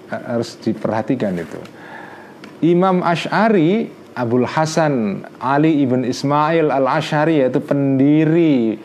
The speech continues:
akidah Asy'ariyah yang diikuti oleh mayoritas umat Islam di dunia sekarang, ya, terutama oleh orang-orang N U, eh, itu dimakamkan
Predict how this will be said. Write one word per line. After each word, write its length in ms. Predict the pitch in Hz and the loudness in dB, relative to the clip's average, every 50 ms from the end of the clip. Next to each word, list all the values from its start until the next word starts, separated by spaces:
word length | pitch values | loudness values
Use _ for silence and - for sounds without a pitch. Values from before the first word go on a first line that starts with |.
| - - - - - - | -16 -20 -20 -20 -16 -10
akidah 480 | - 131 - - 175 160 151 143 135 139 | -8 -6 -2 0 0 2 2 2 0 0
Asy'ariyah 640 | 127 - - 131 131 135 131 127 131 135 156 170 151 | -2 -2 -4 -2 -2 0 0 0 0 0 0 0 0
yang 160 | 135 127 123 | 0 -2 -2
diikuti 480 | - 120 117 117 117 - 123 113 131 127 | -2 -2 -2 -2 -2 -2 -4 -2 0 0
oleh 240 | 123 117 120 120 | 0 0 0 0
mayoritas 1040 | 113 113 113 120 120 123 123 123 123 120 131 143 151 147 151 156 160 143 123 - 147 | 0 0 -2 0 0 0 0 0 0 2 2 2 2 0 0 0 -2 -2 0 -2 -4
umat 160 | 135 131 123 113 123 | -4 -2 -2 -2 -4
Islam 480 | 120 - - 127 127 120 113 113 113 104 | -4 -4 -2 -2 -2 -2 -2 -2 -4 -4
di 160 | - 113 98 | -4 -6 -6
dunia 400 | - 110 104 110 110 107 104 104 | -4 -4 -2 -2 -2 -2 -4 -4
sekarang, 480 | 110 98 110 104 98 98 104 117 139 | -6 -6 -6 -6 -4 -4 -4 -6 -4
ya, 240 | 147 131 104 95 110 | -4 -6 -6 -6 -8
terutama 400 | - - 101 98 104 104 107 107 | -8 -8 -8 -6 -6 -4 -4 -4
oleh 160 | 104 95 95 | -4 -4 -4
orang-orang 260 | 98 95 95 95 92 90 87 | -4 -4 -4 -4 -6 -6 -8
N 120 | 87 90 98 | -8 -8 -8
U, 160 | 117 139 180 - - - - - - - - - - - - - - - - | -8 -10 -10 -10 -14 -20 -20 -20 -20 -20 -20 -20 -20 -20 -20 -20 -20 -14 -8
eh, 800 | 110 107 107 107 107 107 110 110 107 110 110 107 107 107 107 107 107 - - 147 131 | -4 -2 -2 0 0 0 0 -2 -2 -2 -2 -2 0 0 -2 -2 -4 -4 -4 -4 -4
itu 240 | 120 127 - 190 214 202 214 - | -4 -2 -2 -2 -2 -2 -4 -4
dimakamkan 1040 | - 123 117 117 120 123 127 127 123 - 139 135 135 127 - 110 101 120 156 202 | -2 0 0 0 0 0 0 -2 -2 -2 -4 -4 -4 -4 -4 -4 -2 -2 -4 -4